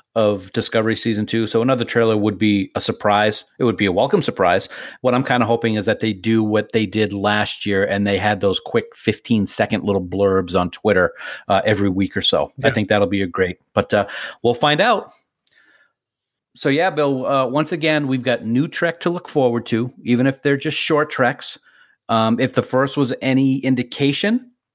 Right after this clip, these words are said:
Speaker 1: the next three will be just as interesting. Hopefully we'll see a little bit more of what we're used to, uh, with Discovery. But, uh, uh, what's up next when November rolls around, my good man?
Speaker 2: Well, Dan, coming up in just a couple of weeks on November eighth is Short Treks number two, called Calypso.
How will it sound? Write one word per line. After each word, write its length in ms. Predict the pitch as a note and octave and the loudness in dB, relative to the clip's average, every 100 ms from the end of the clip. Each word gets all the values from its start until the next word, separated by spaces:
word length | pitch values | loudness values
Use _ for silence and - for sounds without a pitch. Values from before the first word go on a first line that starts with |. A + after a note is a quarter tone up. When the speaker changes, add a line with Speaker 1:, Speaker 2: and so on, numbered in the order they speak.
| _ | _
Speaker 1:
the 80 | C3 | 0
next 320 | B2+ C3+ - | 2 0 -4
three 260 | - C3+ C#3+ | -4 0 2
will 140 | C3+ | 2
be 160 | A#2 A#2+ | 2 0
just 240 | C3 A#2+ | 0 -2
as 160 | B2 G2 | -2 -2
interesting. 680 | - B2+ - C#3+ - E3 A3+ _ | 0 0 2 -2 0 0 -2 _
Hopefully 500 | - C3+ - C3 C3+ | -4 -4 -4 -2 0
we'll 160 | B2 B2 | 0 -2
see 220 | - B2+ | -2 0
a 80 | A#2+ | 0
little 180 | B2 A#2+ | 0 -2
bit 160 | A#2+ | -2
more 580 | B2 B2+ B2 B2+ B2+ B2+ | 0 0 2 2 0 0
of 180 | A#2+ A2 | -2 0
what 160 | B2 | 0
we're 100 | A#2 | 0
used 380 | A2 G#2 B2 - | -2 -2 -4 -2
to, 260 | C#3+ C#3 C#3 - - - | -2 -2 -4 -16 -20 -6
uh, 140 | - C3 | 0 0
with 160 | B2+ C3 | 0 -2
Discovery. 560 | B2+ - C3+ B2+ D3+ | -4 0 0 0 -2
But, 340 | D3+ C3+ B2+ C3+ | 0 0 0 0
uh, 220 | B2 A#2 - - _ _ _ - | 0 0 -4 -20 _ _ _ -4
uh, 80 | E3+ | -2
what's 220 | D#3 G3+ | 0 0
up 140 | B3 | 0
next 260 | A#3 A3 - | 0 -2 -2
when 140 | C3 | 0
November 360 | A#2 A2 A#2+ A2 | 0 0 0 2
rolls 220 | G#2 G2+ | 2 0
around, 300 | G2+ F#2+ F2+ | -4 -4 -6
my 80 | F2+ | -6
good 140 | F#2 F2 | -6 -6
man? 200 | F2+ G#2 _ _ _ _ _ | -6 -8 _ _ _ _ _
Speaker 2:
Well, 160 | C4+ B3+ | -4 -2
Dan, 460 | A3+ A3 G#3+ F#3 - - | 0 2 0 -2 -6 -6
coming 240 | G3+ F#3+ | -2 0
up 100 | F3 | 0
in 80 | C#3+ | 0
just 160 | D3+ D3 | 0 0
a 40 | |
couple 180 | D3+ C3 | 0 0
of 60 | B2 | 0
weeks 240 | C#3+ - | 0 0
on 80 | A#2+ | -2
November 380 | A2+ A#2+ G#2 - | 0 0 -2 -6
eighth 300 | A2+ D3+ - | -2 -2 -2
is 80 | A#2 | -4
Short 240 | - B2 | 0 -2
Treks 240 | - A#2 A#2+ | -2 -6 -6
number 200 | G#2+ G#2+ | -6 -8
two, 400 | - D3 F3 A3 | -2 2 2 0
called 520 | - B2+ A#2 A2+ A#2 | -2 2 2 0 -4
Calypso. 920 | - G#3+ A#3 C#4+ - D#3 G#2+ F2+ - | 0 2 4 2 0 2 2 -2 -10